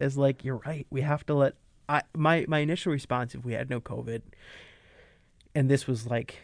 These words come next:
you know, we had a lot of apprehensions at the border. I'm one person to say, "Hey, no, like, we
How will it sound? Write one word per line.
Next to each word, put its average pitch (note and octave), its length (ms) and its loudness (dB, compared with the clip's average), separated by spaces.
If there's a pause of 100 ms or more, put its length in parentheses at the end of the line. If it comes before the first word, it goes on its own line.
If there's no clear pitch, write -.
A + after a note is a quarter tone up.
(160)
you C3 100 -4
know, - 260 -8 (100)
we C3+ 100 0
had B2 180 0
a B2 40 0
lot B2 220 0
of A#2+ 80 -2
apprehensions A#2+ 560 -4
at - 80 -16
the B2+ 60 -10
border. A2+ 400 -6 (160)
I'm C#3 320 2 (100)
one B2+ 380 -2
person A#2 340 -4
to A#2+ 140 -6
say, A#2 220 -4
"Hey, B2+ 180 -4
no, A2+ 240 -6
like, A2+ 280 -8
we A#2+ 180 -6